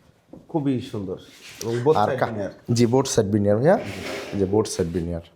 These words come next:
Speaker 1: জি।
Speaker 2: বোথ সাইড
Speaker 1: চমৎকার।
Speaker 2: ভিনিয়ার। আর কাপড়টা দিছি আমি পার্টেক্স কাপড়।
Speaker 1: পার্টেক্সের।
Speaker 2: আর এই কাপড়টা, মানে, সবাই, ম্যাক্সিমাম সবাই এই কাপড়টাই পছন্দ
Speaker 1: হ্যাঁ,
Speaker 2: করে।
Speaker 1: ময়লা হয় না, খুব সুন্দর।
Speaker 2: ময়লা হয় না, দেখতেও সুন্দর। আর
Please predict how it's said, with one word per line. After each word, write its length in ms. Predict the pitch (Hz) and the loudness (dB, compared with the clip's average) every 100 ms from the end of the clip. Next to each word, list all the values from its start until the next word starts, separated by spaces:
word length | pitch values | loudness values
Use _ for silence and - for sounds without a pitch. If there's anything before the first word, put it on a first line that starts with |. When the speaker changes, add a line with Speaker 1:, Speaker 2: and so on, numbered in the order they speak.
| - 92 | -20 -16
Speaker 1:
জি। 100 | 101 | -16
Speaker 2:
বোথ 600 | _ _ _ - 117 117 | _ _ _ -4 0 2
সাইড 20 | |
Speaker 1:
চমৎকার। 180 | 143 127 | 2 4
Speaker 2:
ভিনিয়ার। 360 | 143 170 214 226 - - - - | 6 6 4 2 -6 -12 -12 -2
আর 300 | 101 98 101 104 113 - - 127 | 2 4 2 0 -8 -12 -8 -2
কাপড়টা 420 | 135 143 - 135 | 0 0 0 0
দিছি 220 | 131 156 | 2 4
আমি 100 | 160 | 4
পার্টেক্স 420 | 156 131 123 - | 2 0 -2 -4
কাপড়। 280 | - 92 101 - | -6 -4 -4 0
Speaker 1:
পার্টেক্সের। 460 | 123 117 107 - 92 | -2 0 -4 -8 -4
Speaker 2:
আর 80 | 135 | 2
এই 160 | 170 170 | 4 4
কাপড়টা, 580 | 165 147 156 185 175 175 | 2 0 0 0 2 0
মানে, 300 | 170 190 175 | 0 0 2
সবাই, 320 | 240 240 185 | 2 4 4
ম্যাক্সিমাম 460 | 208 208 208 196 | 2 2 4 4
সবাই 360 | - - 233 202 | 2 2 4 4
এই 120 | 160 | 4
কাপড়টাই 400 | 143 151 139 139 | 2 0 0 0
পছন্দ 300 | 104 95 101 | 0 -2 -2
Speaker 1:
হ্যাঁ, 120 | 92 | -2
Speaker 2:
করে। 80 | 95 | 0
Speaker 1:
ময়লা 240 | 131 135 135 | 2 2 2
হয় 200 | 147 151 | 2 0
না, 100 | 175 | -2
খুব 180 | - - | -8 -10
সুন্দর। 260 | 127 101 | -6 0
Speaker 2:
ময়লা 220 | 127 143 147 | 2 4 4
হয় 120 | 175 | 4
না, 80 | 202 | 4
দেখতেও 380 | 175 175 175 | 2 4 2
সুন্দর। 460 | - 180 202 233 233 - - - | 4 4 6 4 2 -8 -12 -2
আর 140 | 120 | 0